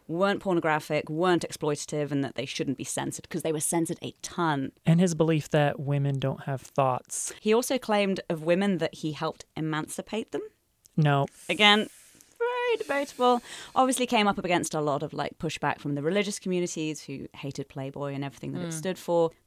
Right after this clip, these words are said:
Speaker 1: So anyway, that's the magazine, guys. What about the Playboy clubs?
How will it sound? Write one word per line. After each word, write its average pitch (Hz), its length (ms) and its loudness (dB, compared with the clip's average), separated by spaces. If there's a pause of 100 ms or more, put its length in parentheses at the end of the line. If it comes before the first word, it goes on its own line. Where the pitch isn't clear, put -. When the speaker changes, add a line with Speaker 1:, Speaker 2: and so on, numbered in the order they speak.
(100)
Speaker 1:
So - 180 -4
anyway, 190 340 2 (200)
that's 392 240 -8
the 302 80 2
magazine, 202 540 2
guys. - 440 -6 (140)
What 440 180 0
about 415 160 4
the - 80 -2
Playboy 302 460 2
clubs? - 580 -2